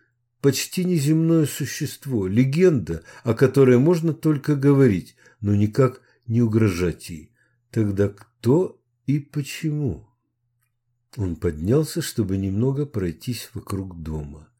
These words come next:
Когда-то, много лет назад, он был в Ташкенте, в доме, где ему угрожала серьёзная опасность. Сколько лет прошло с тех пор? Десять или пятнадцать?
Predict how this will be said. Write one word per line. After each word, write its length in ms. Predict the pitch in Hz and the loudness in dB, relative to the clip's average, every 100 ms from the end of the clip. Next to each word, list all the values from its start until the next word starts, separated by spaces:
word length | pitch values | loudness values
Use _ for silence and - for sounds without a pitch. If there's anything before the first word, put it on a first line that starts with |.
| _ _ _ _ | _ _ _ _
Когда-то, 800 | - 92 87 117 156 156 76 - _ _ _ | -8 -6 0 4 2 0 -12 -16 _ _ _
много 400 | 101 123 135 127 | 2 4 4 6
лет 260 | 131 131 120 | 6 4 4
назад, 480 | 117 107 170 175 - | 2 4 2 2 0
он 220 | 131 117 | 0 2
был 140 | 143 | -2
в 80 | 139 | -2
Ташкенте, 760 | - 143 - - 165 170 - 87 | -4 -4 -4 0 0 0 -4 -6
в 80 | |
доме, 380 | 82 131 175 160 | 0 2 4 2
где 200 | 117 123 | 2 4
ему 220 | 135 135 | 4 4
угрожала 540 | 127 117 110 120 165 156 | 4 4 4 4 2 0
серьёзная 680 | - 135 135 143 127 139 131 | -2 -2 0 -2 0 -2 -2
опасность. 760 | - 101 85 - - - _ _ _ _ _ _ _ _ | -2 -6 -6 -12 -20 -20 _ _ _ _ _ _ _ _
Сколько 580 | - - 143 165 - | -18 -2 -2 -2 -4
лет 280 | 156 127 - | -2 -2 -2
прошло 380 | - 82 - 82 | -10 -12 -10 -10
с 120 | - | -12
тех 240 | - 82 _ | -16 -18 _
пор? 340 | - 82 - _ _ _ _ _ _ | -18 -18 -20 _ _ _ _ _ _
Десять 720 | 78 104 156 - 139 - - _ _ | -2 0 0 -4 -14 -18 -20 _ _
или 240 | - 92 90 | -8 -6 -6
пятнадцать? 920 | - 80 101 123 156 - 117 110 | -8 -8 0 0 0 -6 -16 -16